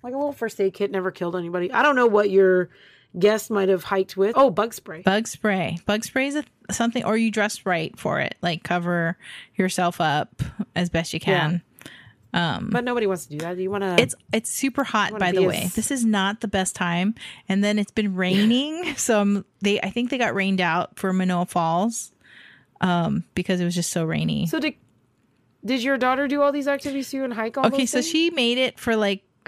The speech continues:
Speaker 2: the first two, two and a half days or something like that. And then
Speaker 1: Yeah.
Speaker 2: she, she was totally tuckered out. She had to sleep for, like, these past few days. And then she went out
Speaker 1: <laughs>
Speaker 2: today.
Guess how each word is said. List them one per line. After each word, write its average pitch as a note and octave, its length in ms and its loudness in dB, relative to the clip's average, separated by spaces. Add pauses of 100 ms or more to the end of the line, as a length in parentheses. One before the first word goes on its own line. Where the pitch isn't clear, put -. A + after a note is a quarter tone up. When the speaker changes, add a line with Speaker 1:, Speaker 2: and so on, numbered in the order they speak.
(300)
Speaker 2:
the G3 80 2
first G3+ 680 -2 (760)
two, G#3+ 440 0 (260)
two - 160 -2
and G#3+ 80 2
a G3+ 40 0
half F#3+ 280 -4
days G3+ 360 0
or B3+ 60 -6
something C4+ 320 -2
like C4+ 220 -2
that. C#4+ 340 -2 (640)
And G#3+ 360 2
then G#3+ 220 2
Speaker 1:
Yeah. F#3+ 180 0
Speaker 2:
she, A3+ 300 0
she - 220 -4
was - 380 -4 (240)
totally G#3 760 0
tuckered F#3+ 400 -4
out. - 220 -6 (140)
She G3 400 -2
had F#3+ 220 -2
to F3 60 -4
sleep - 580 -2 (420)
for, G#3+ 220 0
like, F#3+ 360 0 (320)
these F#3+ 240 2
past F3 340 0
few G3+ 100 0
days. F3 520 -2 (320)
And F#3+ 140 4
then G3 120 2
she - 200 -2
went G3 220 2
out F3+ 120 0
Speaker 1:
<laughs> - 20 -8
Speaker 2:
today. F#3 340 2